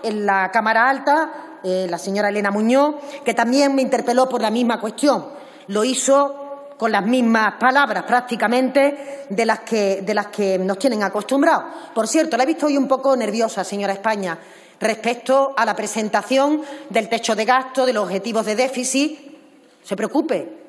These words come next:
esta Cámara estará calificando, si no ha calificado ya, el debate sobre la información del techo de gasto y lo discutiremos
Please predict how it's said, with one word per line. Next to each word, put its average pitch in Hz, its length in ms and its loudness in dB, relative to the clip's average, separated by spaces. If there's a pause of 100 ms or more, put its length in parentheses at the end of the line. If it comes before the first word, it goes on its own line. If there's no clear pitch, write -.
(240)
esta 185 240 -2
Cámara 240 400 2
estará 233 280 0
calificando, 254 720 0
si 240 140 -4
no 233 100 0
ha 233 40 -4
calificado 226 560 -4
ya, 269 600 -2
el 233 200 -2
debate 247 520 0 (320)
sobre 208 360 -2
la 202 100 0
información 196 640 -2
del 202 140 -4
techo 202 280 -4
de 196 80 -2
gasto 262 920 -2
y 254 40 -8
lo 208 100 0
discutiremos 202 680 -2